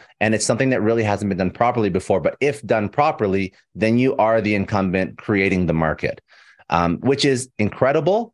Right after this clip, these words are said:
but also incredibly hard. So it's not like, uh, I use this example a lot, like Liquid Death, the water. They took a commodity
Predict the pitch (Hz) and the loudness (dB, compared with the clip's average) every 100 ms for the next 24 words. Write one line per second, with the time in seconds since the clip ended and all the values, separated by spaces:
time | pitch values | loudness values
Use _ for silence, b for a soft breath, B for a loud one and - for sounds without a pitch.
0 | _ 113 110 117 135 123 120 117 110 101 | _ 0 2 0 0 -2 0 0 0 -2
1 | 82 - 82 - _ _ _ _ _ - | -2 -2 -2 -4 _ _ _ _ _ -2
2 | 127 113 - 110 113 120 135 101 117 104 | 0 2 0 -4 -2 0 -2 -2 -2 -2
3 | 101 - - 90 92 - 95 95 104 101 | -4 -12 -10 -4 -2 -2 -4 -2 -2 -4
4 | 98 101 98 95 101 80 90 87 98 117 | -2 0 0 2 2 2 -2 0 -2 0
5 | 117 87 95 80 73 - - 87 95 95 | -2 0 0 0 -4 -8 -4 0 0 2
6 | 80 71 b b b - 85 113 127 - | 0 -4 b b b -6 -2 0 -2 -2
7 | 135 135 120 123 104 101 95 78 82 123 | 0 0 -2 -2 0 0 0 0 -2 -4